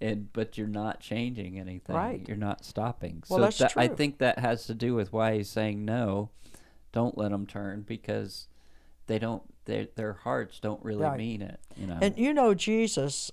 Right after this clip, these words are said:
Speaker 2: uh, used Isaiah as an example in his day. In Matthew thirteen chapter, uh, the disciples came to Jesus and they said, "Why do you continually speak in parables?" And he said, "It's as in Isaiah's day,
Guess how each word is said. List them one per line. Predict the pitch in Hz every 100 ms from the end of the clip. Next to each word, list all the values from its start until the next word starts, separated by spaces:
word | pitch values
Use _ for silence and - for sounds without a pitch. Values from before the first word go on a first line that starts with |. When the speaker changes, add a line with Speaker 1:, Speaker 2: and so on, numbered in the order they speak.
| -
Speaker 2:
uh, | 143 -
used | 170 190 170 160
Isaiah | 151 151 156 143
as | 143 147
an | 139
example | 135 - 156 156 123 113 - - - -
in | 151
his | 196 202 -
day. | 147 139 139
In | 143
Matthew | 160 180 - 165
thirteen | 170 156 - 160
chapter, | - 156 160 - - - - - - - -
uh, | 147 147 139 113 -
the | - 156 156
disciples | - - 190 190 180 -
came | 175 165
to | 147
Jesus | 170 175 170 151 147 147
and | 147
they | 147
said, | - 143 147 - - -
"Why | 170 214
do | 233
you | 220
continually | 214 180 - 202 185 160
speak | 156 - 175 165
in | 147 143 -
parables?" | - - 233 175 - - - - - - - - - - - -
And | 165
he | 196
said, | 196 165 156 - - -
"It's | 165 - -
as | 190 208 226 226
in | - 185 175
Isaiah's | 160 160 156 180 180 214 226 220 -
day, | 160 147 131 107 127